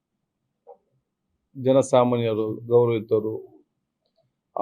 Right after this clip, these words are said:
ಅಲ್ಲಿ, ಅಲ್ಲಿ ಬಹುಶಃ ಈ ಎಲ್ಲ ವ್ಯವಸ್ಥೆಯಲ್ಲಿ ಮಾಡ್ಬೇಕಾಗ್ತದೆ. ಆ ಎಲ್ಲ,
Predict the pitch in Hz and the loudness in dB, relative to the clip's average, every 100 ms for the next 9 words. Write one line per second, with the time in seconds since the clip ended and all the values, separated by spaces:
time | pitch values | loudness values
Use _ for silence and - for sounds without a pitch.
0 | 139 156 - 143 165 156 156 - 165 156 | 2 2 0 0 2 4 2 4 2 4
1 | 156 147 147 - 139 175 190 - _ _ | 4 2 0 0 0 0 -4 -10 _ _
2 | - 127 120 107 104 104 98 98 110 - | -4 2 2 2 -2 -4 -6 -8 -10 -12
3 | _ _ _ _ _ _ _ _ _ _ | _ _ _ _ _ _ _ _ _ _
4 | _ _ _ _ _ _ _ 147 151 151 | _ _ _ _ _ _ _ 4 6 6
5 | 180 | 6